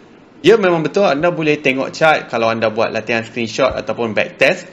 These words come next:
tapi untuk trading itu sendiri,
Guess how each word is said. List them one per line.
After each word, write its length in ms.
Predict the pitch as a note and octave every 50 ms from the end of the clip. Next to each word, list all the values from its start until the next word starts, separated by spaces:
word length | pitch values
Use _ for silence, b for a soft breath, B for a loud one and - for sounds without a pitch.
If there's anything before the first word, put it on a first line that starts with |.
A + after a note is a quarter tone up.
| B B B B B B -
tapi 460 | - B2+ B2 - - G#3 A3 G#3 -
untuk 320 | - C#3+ C3+ F3 C#3+ - -
trading 480 | - D#3 D#3+ F3 F#3+ G3 B3+ B3 G#3
itu 160 | D#3 C#3+ - D3
sendiri, 560 | - C#3 C3 A#2 A2 G#2 A2+ F3+ G3 -